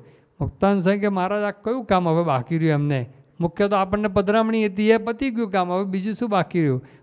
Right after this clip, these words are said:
મહારાજ કે, "બહુ કહેવા જેવું નથી ને તમારે સાંભળવા જેવું નથી." કે, "કહો તો ખરા."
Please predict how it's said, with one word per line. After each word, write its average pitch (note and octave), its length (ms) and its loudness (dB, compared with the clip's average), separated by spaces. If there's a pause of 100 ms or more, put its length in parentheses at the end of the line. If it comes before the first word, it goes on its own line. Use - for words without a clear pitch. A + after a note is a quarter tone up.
(100)
મહારાજ G3 220 4
કે, F#3+ 100 -2
"બહુ G3+ 180 4
કહેવા F#3+ 340 4
જેવું G3 240 2
નથી F#3+ 220 2
ને F#3+ 80 -2
તમારે F#3+ 260 2
સાંભળવા F#3+ 360 4
જેવું F#3 320 2
નથી." D#3+ 340 0 (640)
કે, G3 100 2
"કહો F#3+ 220 2
તો G#3 160 0
ખરા." G3 340 4